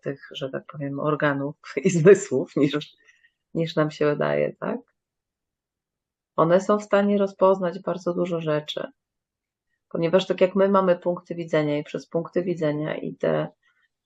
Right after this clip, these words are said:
e, ten pomysł na to, że nasze ciała są osobne i my jesteśmy osobni i w ogóle i trzeba się separować, bo to jednak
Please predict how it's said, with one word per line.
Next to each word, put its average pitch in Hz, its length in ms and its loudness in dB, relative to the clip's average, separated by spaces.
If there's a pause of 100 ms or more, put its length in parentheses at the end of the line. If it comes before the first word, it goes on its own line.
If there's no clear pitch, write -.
(240)
e, 165 180 0
ten 160 240 0
pomysł 165 400 2
na 160 120 2
to, 165 140 -4
że 160 160 -6
nasze 160 300 -2
ciała 170 300 -2
są 156 220 -2
osobne 156 540 0
i 156 60 -4
my 156 140 -4
jesteśmy 156 480 -4
osobni 156 600 0
i 151 60 -6
w 151 40 -6
ogóle 147 380 -2
i 151 140 -8
trzeba 156 200 -2
się 156 140 -8
separować, 156 640 -2
bo - 120 -8
to 160 140 -6
jednak 151 300 -4